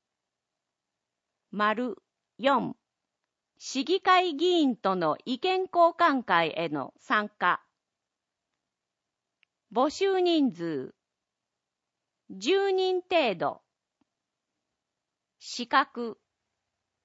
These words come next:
令和三年八月一日時点で、満十八歳以上で、市内、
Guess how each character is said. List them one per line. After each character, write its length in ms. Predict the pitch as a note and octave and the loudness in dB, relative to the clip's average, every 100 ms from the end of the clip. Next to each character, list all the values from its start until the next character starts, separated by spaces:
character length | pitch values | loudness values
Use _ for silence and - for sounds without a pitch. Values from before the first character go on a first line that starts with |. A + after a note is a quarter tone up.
| _ _ _ | _ _ _
令 220 | D4 F#4 | -4 -2
和 160 | C#4+ A3 | 0 -2
三 340 | - A3 A3+ | 0 -2 0
年 300 | G#3+ G3+ G3 _ | -2 -2 -4 _
八 340 | _ - C#4 F#4 | _ -8 -6 -2
月 280 | F#4+ F4+ D#4+ | -4 -4 -10
一 240 | - E4+ | -6 -4
日 340 | D#4+ D#4+ D4+ | -2 -2 -4
時 140 | C4 D4 | -6 -4
点 320 | A#3 F#3+ E3 | -4 -4 -4
で、 200 | D3 C#3+ _ _ _ _ | -6 -8 _ _ _ _
満 400 | - F#4 D4 D#3 - - | 0 2 2 -2 -10 -10
十 240 | A3+ F4+ | -4 -4
八 200 | F4 F4 | -2 -4
歳 380 | - F4 E4+ E4 | -2 0 0 0
以 180 | C#4 C4 | -6 -2
上 260 | C4 G#3 | 0 0
で、 240 | D#3+ D#3 - _ _ _ - | -2 -6 -8 _ _ _ -16
市 240 | - F4+ | -4 0
内、 380 | E4 G3 D#3 | 0 0 -4